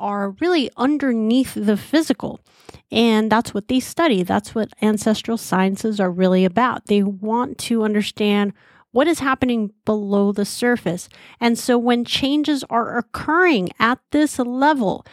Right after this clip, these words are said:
um, you're going to experience some, uh, kind of interesting things because, again, it's working at a very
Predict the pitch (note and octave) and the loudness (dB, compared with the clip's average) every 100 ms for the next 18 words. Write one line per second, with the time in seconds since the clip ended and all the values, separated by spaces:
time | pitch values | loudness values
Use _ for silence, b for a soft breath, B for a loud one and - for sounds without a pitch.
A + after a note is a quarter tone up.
0 | B B - G#3+ A3 A3 A#3 A#3+ G#3 - | B B -8 -2 0 0 -2 -2 -2 -2
1 | B3+ D4 - D#4 D4 - - - G#3+ G#3 | 2 2 2 0 0 -4 -6 -2 2 4
2 | G#3+ G#3+ G#3 - _ - - G#3+ G3+ - | 2 0 -4 -16 _ -8 0 0 -2 -4
3 | - F#3+ F#3 - - G#3 G3+ G#3 - A3+ | 0 2 0 -2 -2 -2 -2 -4 -2 -4
4 | - G3 F#3+ F3+ - D4+ D#4 A3 G3+ A3 | -4 -6 -6 -8 -4 2 4 4 2 -2
5 | - _ A3+ G3+ - A3 G3+ G#3 - A#3+ | -10 _ -4 -4 -2 0 0 -4 0 2
6 | G#3+ F3 - - A3 G#3 A#3 B3 B3+ A#3 | 2 0 -6 -8 -4 0 -2 -2 -2 0
7 | G3+ - G3+ G#3 A3 | -2 -2 0 0 -2